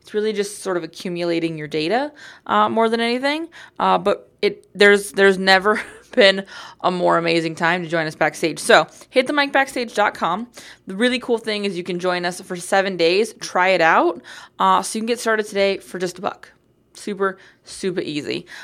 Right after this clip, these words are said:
Uh, and I look forward to seeing you in backstage. Again, hit the mic backstage dot com is the place to go for that.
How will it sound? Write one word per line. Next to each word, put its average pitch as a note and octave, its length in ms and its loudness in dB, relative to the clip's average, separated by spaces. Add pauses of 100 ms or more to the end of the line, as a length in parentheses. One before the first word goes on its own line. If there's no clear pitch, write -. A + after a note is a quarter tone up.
(140)
Uh, F#3 220 0
and F#3+ 80 2
I G3 60 2
look G3 160 -6
forward G#3 180 -4
to G3+ 60 -6
seeing G#3 240 -10
you G3+ 80 -8
in G3+ 80 -6
backstage. G3+ 420 -2
Again, F3+ 280 -2 (320)
hit E4+ 180 -4
the D4 80 0
mic B3 260 0
backstage G3+ 640 0 (140)
dot F3+ 340 0
com B3 460 -2
is E3 180 -4
the E3+ 60 -8
place D#3+ 300 -6
to - 40 -6
go - 160 -2
for - 160 -16
that. - 220 -6